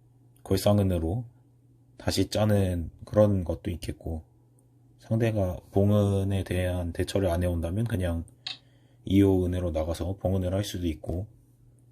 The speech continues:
작전 승리를 노리는 쪽으로 진행을 하는 그런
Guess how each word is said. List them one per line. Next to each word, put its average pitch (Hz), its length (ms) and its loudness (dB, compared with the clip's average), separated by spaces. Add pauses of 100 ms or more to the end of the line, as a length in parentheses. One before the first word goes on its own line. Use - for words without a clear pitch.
(200)
작전 - 420 2
승리를 117 500 0
노리는 87 580 0
쪽으로 80 720 -4
진행을 90 440 -2
하는 98 440 -2
그런 87 480 -2